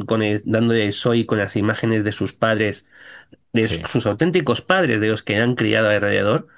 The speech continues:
Speaker 1: me parece fantástica de levant-, de aplaudir. O sea, de levantarte al cine y aplaudir.
Speaker 2: Hmm.
Speaker 1: Que no, no digo ni, ni, ni, ni, ni, ni confirmo ni desmiento que lo pueda haber hecho.
Speaker 2: <laughs> Yo hubo un par de,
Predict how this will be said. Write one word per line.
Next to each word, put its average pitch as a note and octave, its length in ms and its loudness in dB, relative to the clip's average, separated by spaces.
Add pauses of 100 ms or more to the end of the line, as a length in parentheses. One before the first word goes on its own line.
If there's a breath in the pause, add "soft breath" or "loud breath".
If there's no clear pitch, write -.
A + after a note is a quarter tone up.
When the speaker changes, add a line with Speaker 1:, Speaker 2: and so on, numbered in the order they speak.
(400 loud breath)
Speaker 1:
me A2+ 160 0
parece G2+ 520 -2
fantástica G2+ 840 -2
de G#2 280 -2
levant-, F#2+ 240 0
de G#2 120 0
aplaudir. G#2 520 0
O G#2 80 -6
sea, A#2 120 0
de A2 100 2
levantarte A2 520 2
al B2 100 -2
cine D#3+ 220 2
y - 40 2
aplaudir. F#2 540 -4 (560)
Speaker 2:
Hmm. E2+ 140 -8
Speaker 1:
Que F#2 120 -4
no, F#2+ 160 -2
no C#3+ 280 4
digo D#3+ 260 2
ni, B2+ 220 2
ni, B2+ 200 2
ni, B2+ 300 2
ni, C3 200 2
ni, B2 720 2 (300 loud breath)
ni C#3 120 2
confirmo D3+ 380 2
ni F#3+ 80 4
desmiento F3+ 540 2
que F3 80 2
lo C#3+ 120 2
pueda C#3+ 220 0
haber C3 180 0
hecho. C#3+ 260 2 (280)
Speaker 2:
<laughs> - 1500 -6
Yo B2+ 180 2
hubo D3+ 120 4
un A#2+ 60 -2
par A#2 180 2
de, G2+ 480 -2